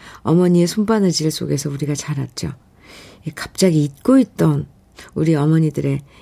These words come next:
옛날 바느질했던 모습이 떠오르고요. 지금 눈이 침침하신 것도, 손마디 거칠어지신 것도 그때 바느질을 너무 많이 하셔서 그러신 게 아닌가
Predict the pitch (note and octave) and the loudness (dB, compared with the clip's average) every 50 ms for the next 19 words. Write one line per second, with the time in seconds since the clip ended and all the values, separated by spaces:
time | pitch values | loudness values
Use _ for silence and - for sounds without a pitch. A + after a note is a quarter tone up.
0 | - _ - D#3 D#3 D#3 D#3 D3+ D3 C#3+ C#3+ D#3 - _ _ _ _ _ _ _ | -10 _ 0 2 4 4 4 2 2 0 -2 -4 -6 _ _ _ _ _ _ _
1 | - - - - - - - - - - - - - - - - - F3 F3 F3+ | -20 -20 -20 -18 -18 -18 -18 -20 -20 -20 -20 -20 -20 -14 -8 -2 0 2 2 2
2 | D#3 D#3+ D3+ D#3+ D3+ - - D3+ D3+ C#3+ C3+ - - C#3 C#3+ C#3 - F#3+ F#3+ F#3+ | 2 0 -2 -2 -2 -2 -2 -2 0 0 -2 -4 -4 -6 -4 -2 0 2 2 2
3 | F#3 E3+ D#3 - - D3 D3+ E3 F3+ E3+ D3+ C#3+ - - _ _ _ _ _ _ | 2 0 -2 -2 0 2 4 4 4 2 2 -2 -6 -16 _ _ _ _ _ _
4 | _ - - - - - - F#3 G3 G#3+ G#3 G3+ G3 F#3+ G3+ G3+ G#3 G3+ - - | _ -20 -20 -10 -6 -4 -2 2 4 4 4 4 4 4 4 4 4 2 2 0
5 | - E4 D#4+ - F4+ E4+ E4 D4 C4 - B3+ A#3 A3+ G#3+ G#3+ F#3+ F#3+ F3+ - _ | 0 0 2 4 6 6 6 6 4 2 2 2 4 4 4 2 0 -2 -4 _
6 | _ _ _ _ - - C4 C4+ C#4 C#4 C#4+ C#4 C#4 C#4+ D4+ D4 - - - - | _ _ _ _ -2 0 2 4 4 6 4 4 4 2 0 -4 -8 -12 -6 -2
7 | D4 C#4 C#4 C4+ C4+ B3+ - A3+ G#3+ - F3 E3 - - - G3+ G3+ - - E3+ | 0 2 4 4 4 4 2 0 -2 -4 -6 -8 -6 -4 -2 0 0 0 -2 -2
8 | - F#3+ G3 F#3 F3 E3+ - - - D#3 D3+ D3 C#3 C#3 - - - - E3 D3+ | -2 0 0 2 0 0 -2 -2 -2 -2 -2 -2 -4 -8 -14 -6 -2 2 2 2
9 | D3+ E3+ F#3+ - - - - - - - - - E3+ F3 F3 E3+ - D#3+ E3+ E3+ | 2 0 -2 -4 -12 -20 -20 -20 -18 -10 -4 0 0 2 2 0 0 0 2 2
10 | E3 D#3+ E3 F3 F3 E3 D#3+ D#3+ E3 F3+ F#3 F3 E3+ E3 - E3 D3+ D#3 - - | 4 4 4 4 4 4 4 4 4 4 4 2 2 0 0 -2 -4 -4 -6 -6
11 | E3 D#3+ D#3+ - E3+ D#3+ D#3 E3 D#3+ D#3 D#3 D3+ D#3 D3 - D3+ D3+ D3 C#3+ C#3+ | -4 -4 -4 -4 -4 -2 0 0 0 0 0 -2 -4 -4 -6 -6 -6 -6 -6 -6
12 | C#3+ C#3+ C#3+ | -8 -10 -12